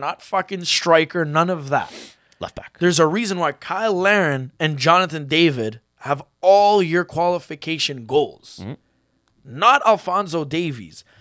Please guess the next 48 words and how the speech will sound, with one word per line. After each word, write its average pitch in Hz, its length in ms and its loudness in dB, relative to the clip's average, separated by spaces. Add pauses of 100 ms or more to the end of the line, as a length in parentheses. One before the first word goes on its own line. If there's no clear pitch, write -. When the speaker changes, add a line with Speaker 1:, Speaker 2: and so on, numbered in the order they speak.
(260)
Speaker 1:
But 156 100 0
yet 180 200 2
this 156 200 -6
World 170 180 -2
Cup 165 220 0
comes 147 260 -6
around 143 180 2
and, 147 120 -4
"Oh, 170 160 2
Davies, 147 400 -2
hey, 131 200 -2
go 120 180 -2
and 131 80 -4
attack. - 380 -14 (100)
Speaker 2:
Yeah. 82 160 -12 (100)
Speaker 1:
Go 156 140 0
take 156 200 0
our 143 80 0
penalty 139 300 -2
shot. 120 240 -4
Every 151 240 2
free 160 220 -6
kick 165 160 -6
we 175 80 -2
have, 165 180 2
you're 143 100 0
gonna 143 140 -4
take 127 240 -6
it. 95 60 -16
Every 139 200 -4
corner 160 280 -4
kick, 180 180 -6
Speaker 2:
Yeah, 151 60 -8
Speaker 1:
you're 139 100 -8
gonna 139 120 -6
Speaker 2:
no. - 40 -12
Speaker 1:
take 143 160 -4
it." 160 80 -16
No, 185 240 -6
like, 131 180 -6 (360)
I 214 100 6
love 170 240 4
the 139 80 -2
guy. 117 200 -2
I 127 40 -4
think 156 200 -8
he's 135 220 -14
great. 135 360 -6